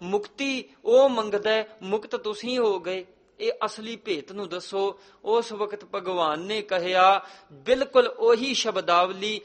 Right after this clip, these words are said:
ਜਿਹੜੇ ਗੁਰੂ ਨਾਨਕ ਪਾਤਸ਼ਾਹ ਕਹਿੰਦੇ ਪਏ ਨੇ, "ਸਾਰਾ ਕਲਯੁਗ ਭੋਗ ਸੀ ਨਾਨਕ ਧਰ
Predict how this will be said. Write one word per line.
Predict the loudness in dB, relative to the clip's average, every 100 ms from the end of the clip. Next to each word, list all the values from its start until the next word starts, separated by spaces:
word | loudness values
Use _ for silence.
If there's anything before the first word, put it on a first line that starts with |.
| -16 _
ਜਿਹੜੇ | -2 2 4 2
ਗੁਰੂ | 0 -2
ਨਾਨਕ | 0 0 0 -4
ਪਾਤਸ਼ਾਹ | -4 -2 -2 -4 -2 -2
ਕਹਿੰਦੇ | -2 -6 2 2
ਪਏ | 2 -2 -2
ਨੇ, | -4 -4
"ਸਾਰਾ | -4 2 6 6 6 4
ਕਲਯੁਗ | 4 0 0 -8
ਭੋਗ | -4 -4 -4 -6
ਸੀ | -10 -8
ਨਾਨਕ | 0 2 2 -2 -4
ਧਰ | -2 -2